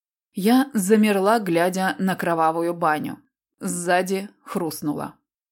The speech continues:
Когда развернулась, в голове пронеслись все проклятия, какие смогла вспомнить. Трое громил зашли с подветренной стороны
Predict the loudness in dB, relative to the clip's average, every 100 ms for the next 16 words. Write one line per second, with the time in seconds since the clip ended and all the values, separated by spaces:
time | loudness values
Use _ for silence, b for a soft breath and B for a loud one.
0 | _ b b 0 4 4 4 4 4 6
1 | 4 2 -2 _ -4 4 6 6 4 2
2 | 0 -2 -2 -4 -4 -4 -2 0 0 -2
3 | 0 0 2 0 2 -2 -2 -4 -4 -6
4 | -4 -4 -4 -8 -6 -6 -4 -8 -12 -20
5 | _ _ _ 4 6 6 4 4 2 2
6 | -2 0 0 0 -2 0 -2 2 0 0
7 | -4 -4 -6 -2 0 0 -2 -6